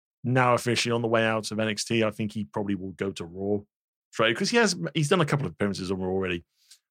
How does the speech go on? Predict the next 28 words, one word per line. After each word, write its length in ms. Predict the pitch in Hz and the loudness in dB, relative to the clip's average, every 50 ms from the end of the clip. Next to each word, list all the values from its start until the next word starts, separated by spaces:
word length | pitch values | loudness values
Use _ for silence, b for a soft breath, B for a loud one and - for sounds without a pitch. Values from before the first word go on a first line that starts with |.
| _ | _
But 140 | - 117 113 | -4 0 4
Tony 160 | - 185 180 | 4 4 6
D'Angelo 420 | 151 143 139 131 123 113 - 110 101 | 6 6 4 4 2 2 2 2 2
has 140 | 98 95 - | 2 2 0
sort 180 | - 104 92 | 0 -2 -2
of 60 | - | -2
gone, 240 | - 98 98 95 92 _ _ - | -2 -4 -4 -4 -8 _ _ 2
"Hey, 200 | 311 302 254 208 | 4 6 6 6
I 60 | 170 | 6
want 160 | 160 156 147 | 6 4 4
a 20 | |
match." 340 | 120 107 - - - - - _ _ _ _ _ _ _ _ _ - | 4 2 -2 -4 -10 -16 -18 _ _ _ _ _ _ _ _ _ -6
And 100 | - 104 113 | -2 -2 -2
he, 80 | 117 113 | 0 2
they 140 | 110 113 | 2 4
went, 160 | 110 110 127 156 | 4 4 4 2
"Okay." 420 | 170 143 - 123 117 120 123 - | 0 2 2 4 4 4 2 0
And 80 | - 110 | 0 2
then 80 | 117 113 | 2 2
he 60 | 113 | 2
kneed 220 | 110 110 104 104 | 2 2 2 2
him 60 | 101 | 2
in 100 | 101 101 | 2 0
the 60 | 98 - | -2 -2
balls. 340 | - 82 73 - - - _ _ _ _ _ _ _ _ _ _ _ _ _ _ _ _ _ _ _ B B B B B B _ _ _ _ _ _ - 466 | -6 -8 -10 -14 -20 -20 _ _ _ _ _ _ _ _ _ _ _ _ _ _ _ _ _ _ _ B B B B B B _ _ _ _ _ _ 4 6
As 140 | 523 - - | 6 6 6
you 100 | 539 539 - | 4 6 8
do. 420 | 539 554 571 571 508 403 - 208 | 10 10 10 10 10 8 6 2